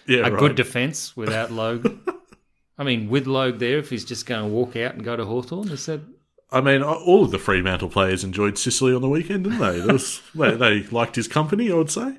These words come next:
Speaker 2: Oh, Sis, he had a great game.
Speaker 1: He did. Well, he continues to. I've put him in the honourable mentions,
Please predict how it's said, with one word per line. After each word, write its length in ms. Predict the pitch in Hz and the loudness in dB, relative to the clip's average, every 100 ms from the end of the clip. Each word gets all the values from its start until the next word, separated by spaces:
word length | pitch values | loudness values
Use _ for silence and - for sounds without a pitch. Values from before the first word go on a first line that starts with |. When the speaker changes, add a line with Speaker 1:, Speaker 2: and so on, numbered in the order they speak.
| _ _ _ - | _ _ _ -8
Speaker 2:
Oh, 480 | 110 101 101 98 92 | -4 -4 -4 -6 -6
Sis, 480 | - - 95 - - | -6 -6 -8 -10 -8
he 100 | 165 | -6
had 140 | 175 | -4
a 40 | 98 | -4
great 380 | - 92 92 | -8 -10 -10
game. 480 | 90 98 90 87 87 _ _ | -12 -14 -14 -18 -20 _ _
Speaker 1:
He 140 | 107 | -4
did. 260 | 104 123 107 | -2 0 0
Well, 140 | 95 | 2
he 80 | 143 | 0
continues 540 | 147 170 139 233 294 - | 0 -4 -2 -2 -2 -2
to. 120 | 98 | 0
I've 140 | 104 - | 0 2
put 120 | 214 | 2
him 60 | 233 | 4
in 80 | |
the 100 | 131 | 4
honourable 420 | 104 110 107 92 87 | 2 2 2 0 -4
mentions, 600 | 95 135 - 87 87 | -4 -2 -4 -4 -6